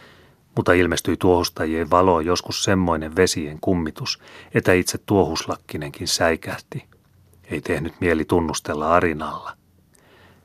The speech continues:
Kuplahti tervastulessa läikkyvälle pinnalle musta selkä kuin veneen pohja, ujutteli lähemmäksi, olla vällötti, veurahti ympäri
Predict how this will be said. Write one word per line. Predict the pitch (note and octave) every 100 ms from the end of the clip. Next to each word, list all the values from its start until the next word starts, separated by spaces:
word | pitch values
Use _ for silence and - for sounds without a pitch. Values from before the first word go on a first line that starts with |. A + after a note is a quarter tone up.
| _ _
Kuplahti | F#2+ - E2 - F#2+
tervastulessa | F#2 E2+ D#2+ - E2+ D2+ - D#2+
läikkyvälle | D#2 - E2 D#2 D#2+ -
pinnalle | G2 F2+ D#2 C#2+
musta | D2+ F#2 F2+ - -
selkä | - F2 E2+ - -
kuin | E2 D2+
veneen | F2+ F#2 D2+ D2
pohja, | - E2 - F2 - - - - - -
ujutteli | G#2+ F2+ - - D#2 D#2
lähemmäksi, | F2+ D#2 D2+ D2 - - - _ _ _ -
olla | G2 E2 D#2 D#2+
vällötti, | D2+ D2 D2+ - - - - - _ _ -
veurahti | E2+ D#2 - -
ympäri | F2 E2+ D#2 F2+ - -